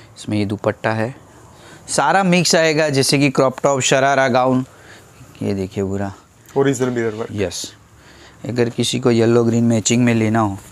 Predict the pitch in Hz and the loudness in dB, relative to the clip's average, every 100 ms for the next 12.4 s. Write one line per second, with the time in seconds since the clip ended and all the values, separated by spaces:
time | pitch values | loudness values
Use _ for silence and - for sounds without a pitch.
0 | - - - - - - - 120 117 117 | -20 -20 -20 -20 -20 -18 -8 -4 0 0
1 | 123 - 104 113 110 104 95 120 131 - | 0 -2 -2 -2 -2 -2 -2 -4 -4 -12
2 | - - - - - - - - - - | -20 -20 -18 -20 -20 -20 -20 -20 -20 -20
3 | - - - - - - - - - - | -20 -20 -20 -20 -20 -20 -20 -20 -20 -20
4 | - - - - 92 - - - - 104 | -20 -20 -20 -18 -18 -18 -20 -14 -8 -2
5 | 98 - 107 107 113 - 104 110 104 104 | -2 0 -2 0 0 0 0 2 2 0
6 | 104 101 98 104 139 - - - - - | 0 0 0 0 -4 -12 -20 -20 -20 -20
7 | - - - - - - - - - - | -20 -20 -20 -20 -20 -20 -20 -20 -20 -20
8 | - - - - 139 147 139 135 156 135 | -20 -20 -18 -10 -4 0 0 2 0 0
9 | 131 123 117 113 113 - - - - - | -2 -2 -4 -6 -10 -16 -18 -20 -16 -16
10 | - - - 110 101 - - - - - | -16 -20 -12 -4 -2 -2 -8 -12 -20 -20
11 | - - - - - - - - - 98 | -20 -20 -20 -20 -20 -20 -20 -20 -10 -8
12 | 92 87 - | -8 -10 -10